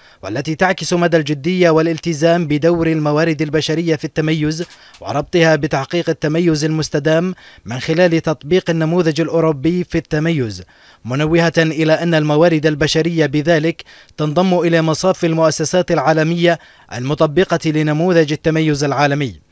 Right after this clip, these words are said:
وأكد السيد رافائيل أباجو رئيس فريق التقييم بالمؤسسة الأوروبية لإدارة الجودة في كلمة تم بثها عن طريق الفيديو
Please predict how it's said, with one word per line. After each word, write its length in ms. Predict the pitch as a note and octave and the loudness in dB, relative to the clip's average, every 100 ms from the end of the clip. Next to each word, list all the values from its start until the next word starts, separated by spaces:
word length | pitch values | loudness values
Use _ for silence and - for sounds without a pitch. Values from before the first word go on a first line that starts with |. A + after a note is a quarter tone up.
| _ _ - | _ _ -12
وأكد 460 | G#2+ C3 - F#3+ | -4 -2 2 2
السيد 380 | F3+ - A3 G3 | 2 2 2 2
رافائيل 400 | F#3+ - F3 F#3 | 2 2 2 4
أباجو 440 | E3 E3 F3 E3+ | 4 4 2 4
رئيس 300 | F3 E3+ F3 | 4 4 2
فريق 360 | E3 E3+ E3 E3+ | -2 -2 -2 -4
التقييم 420 | D#3+ D#3+ D#3+ D#3+ | -6 -4 -2 0
بالمؤسسة 720 | D#3 D3 D3+ D3+ D3 E3+ E3+ D#3+ | 0 -2 -2 -2 -2 -2 -4 -2
الأوروبية 680 | D3+ D3+ D#3 C#3+ E3+ D#3 C3+ | 0 0 0 0 0 0 0
لإدارة 460 | C#3 D3 D#3+ D#3 D#3 | 0 2 2 2 -2
الجودة 500 | C#3+ D#3+ D3 D#3 D#3 _ _ _ | -2 -2 0 0 -2 _ _ _
في 160 | G2 | -16
كلمة 300 | G2+ D3+ D#3+ | -6 -2 0
تم 460 | D#3 E3 C#3+ E3 D#3 | 0 -2 -4 -2 2
بثها 360 | D3+ - F3+ E3+ | 0 0 2 4
عن 180 | D3+ | 2
طريق 320 | D3+ - E3+ - | -2 -4 -2 -4
الفيديو 460 | D#3 D#3+ A2+ G2+ | -4 -6 -6 -10